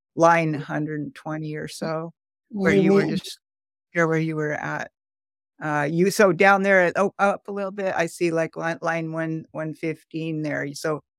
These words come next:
Speaker 1: you take what you get out of the subfolder response and you map it to their object type
Speaker 2: Absolutely.
Speaker 1: I D,
Speaker 2: Yeah, I
Speaker 1: name,
Speaker 2: will
Speaker 1: owner.
Speaker 2: pass eventually, yeah, all this information to their object so they can also build the U I and eventually,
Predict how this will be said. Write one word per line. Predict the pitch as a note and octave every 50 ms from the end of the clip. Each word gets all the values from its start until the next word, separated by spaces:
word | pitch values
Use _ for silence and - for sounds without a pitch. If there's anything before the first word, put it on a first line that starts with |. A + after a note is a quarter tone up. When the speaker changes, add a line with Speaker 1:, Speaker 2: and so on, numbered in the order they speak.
| _ -
Speaker 1:
you | F3+ G#3 A#3+ B3
take | - - C#4+ C4 A#3+ A#3 -
what | - G#3+ G3+ G#3 G#3+ G#2
you | F#3+ F#3+ G#3 G#3+ A3 G3+
get | E3+ F#3 G#3+ G#3 G3+ G3+ F#3+ - -
out | E3 E3+ E3+ E3+ E3
of | D#3+ D3 D3 C#3
the | -
subfolder | B2+ - - - G3+ G3+ F#3 F#3+ - F#3+ F3+ E3 E3 D#3 D#3 D3+
response | D3 D3+ C#3+ - - _ - G#3+ G#3+ F#3+ F3 D#3+ D3+ D#3 D#3+ - - - -
and | D#3+ D#3+ E3
you | F3 F3+
map | F3 E3+ F3 F3 F3+ F3 -
it | E3+ A#2+ F2 _ _ -
to | - - E3+ D3+ D3 D3+
their | D#3 D#3 D#3+ D#3+ D#3+ D#3 D3+ D3+ D3+ D3 _ _ _ _ _ _ _ _ _ -
object | D#3+ D#3+ D#3 D3+ C#3 C3+ - C3 - - - _ _ - - - _ _ _ _ -
type | G3 F#3+ F3
Speaker 2:
Absolutely. | D#3 D3+ - F#3+ F#3 F#3 C#3+
Speaker 1:
I | C#3+
D, | B2+ - C#3+ C#3+ C#3
Speaker 2:
Yeah, | C#3 F3
I | C#3 C#3+ C#3+ - G3+
Speaker 1:
name, | G#3 A3
Speaker 2:
will | A3+ A3 C#3+
Speaker 1:
owner. | C#3+ C#3+ C#3
Speaker 2:
pass | G#3+ G#3+ G#3+ G3+ - -
eventually, | G3 F#3 D3+ F#3 F#3+ G3 F#3+ G3 E3+ - - F3 E3+ D#3+ D#3+ D#3
yeah, | D#3 D#3 D3+ D3 D3+
all | D3+ E3 E3+ F3 F3+
this | F3 F3+ E3 C#3+
information | E3 D#3+ D3 D3 - D#3+ D#3 D#3+ D#3+ D#3+ E3 - - D#3+ D#3 D3
to | - - C#3+
their | C#3 D#3+ D#3 D#3+ F#3+
object | A#3+ C4+ B3+ G#3+ F#3 G3+ F#3 -
so | - - F3+ E3+
they | D#3+ F3 F3+ F#3+ F#3+
can | F#3 - F3 E3+ E3
also | E3 D#3 D#3+ D#3 - - E3+
build | D#3+ D3 C#3+ E3 E3 E3 D3+ C#3+
the | D3+
U | D3 D3 D3+ D3 D3
I | D3+ D#3 D3+ D3+ D3
and | D3 C#3+ C#3+ C#3+ D3
eventually, | C#3 C#3 D3 D3 D3+ D3 D3 - D#3 D#3 D3 D3 D3 C#3+ C#3 C#3 C3 -